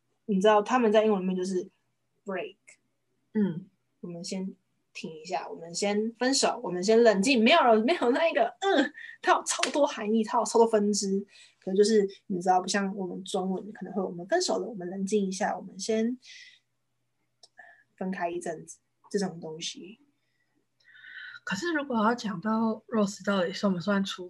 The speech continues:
Speaker 2: 轨，<clears throat> 如果站在，如果我今天是我比较支持 Rachel 的，我就会觉得
Speaker 1: 你就会觉得说
Speaker 2: 没有啊。
Speaker 1: 出轨，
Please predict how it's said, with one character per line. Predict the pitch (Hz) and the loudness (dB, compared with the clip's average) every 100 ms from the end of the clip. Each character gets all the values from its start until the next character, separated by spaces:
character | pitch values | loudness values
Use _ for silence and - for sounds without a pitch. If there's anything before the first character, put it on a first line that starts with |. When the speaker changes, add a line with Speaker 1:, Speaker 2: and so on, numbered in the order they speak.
| - | -10
Speaker 2:
轨， | - - _ _ _ | -8 -8 _ _ _
<clears throat> | - 294 175 170 - - - | 4 4 4 -2 -10 -20 -6
如 | 185 226 | 0 2
果 | 254 196 | 6 4
站 | 160 226 190 | 4 4 4
在， | 185 202 175 - _ _ _ - - _ _ _ _ _ _ _ _ _ _ _ | 6 4 4 0 _ _ _ -20 -20 _ _ _ _ _ _ _ _ _ _ _
如 | - | -6
果 | 247 262 | 4 6
我 | 180 | 6
今 | 165 202 | 6 4
天 | 214 226 | 4 0
是 | 226 240 208 - - _ _ - | -4 0 0 0 -12 _ _ -6
我 | 190 | -4
比 | 190 | 0
较 | 190 208 | 2 2
支 | 208 190 208 | 0 -4 -4
持 | - 180 190 202 - _ _ | -4 -6 -6 -12 -14 _ _
Rachel | 190 175 180 180 131 | 2 2 2 0 0
的， | - 202 196 _ _ _ _ _ _ _ - | -2 -8 -10 _ _ _ _ _ _ _ -4
我 | 185 | -2
就 | 180 196 | 2 4
会 | 214 | 6
觉 | 202 135 | 4 6
得 | 117 - | 4 6
Speaker 1:
你 | 226 | 6
就 | 269 | 6
会 | 370 359 | 4 4
觉 | 285 | 6
得 | |
说 | |
Speaker 2:
没 | 330 | 6
有 | 349 | 8
啊。 | 339 349 359 | 8 8 8
Speaker 1:
出 | |
轨， | 403 - | 6 4